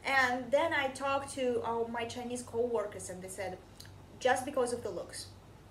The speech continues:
Just because of the looks, the parent wouldn't want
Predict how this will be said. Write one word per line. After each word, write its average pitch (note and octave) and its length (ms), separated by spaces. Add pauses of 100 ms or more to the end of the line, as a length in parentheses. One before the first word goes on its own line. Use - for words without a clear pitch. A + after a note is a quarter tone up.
(120)
Just E4 260
because C#4+ 320
of C#4+ 120
the B3+ 80
looks, A#3 460
the B3 240 (260)
parent B3 480
wouldn't A3+ 400
want G#3 300